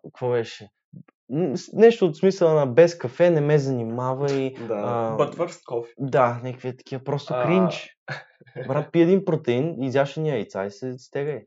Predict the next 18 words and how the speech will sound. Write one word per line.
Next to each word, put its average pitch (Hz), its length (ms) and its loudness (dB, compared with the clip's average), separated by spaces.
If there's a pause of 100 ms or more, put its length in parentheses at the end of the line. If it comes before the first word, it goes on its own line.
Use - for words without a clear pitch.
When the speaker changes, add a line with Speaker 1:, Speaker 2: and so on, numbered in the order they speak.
(440)
Speaker 2:
По 127 120 -12
принцип, 175 460 -8
момичетата 160 500 -8
имат, 160 360 -6
а, 151 320 -4
по-голяма 139 760 -6
Speaker 1:
Половин 117 240 0
литър 123 240 0
вода 87 220 -4
и - 40 -2
Speaker 2:
тенденция - 80 -2
Speaker 1:
си 135 100 -2
Speaker 2:
да 127 60 -4
Speaker 1:
готов. 120 200 -4
Speaker 2:
се 117 360 -6
превъзнасят 110 600 -8
по 107 100 -18
нещо. - 540 -18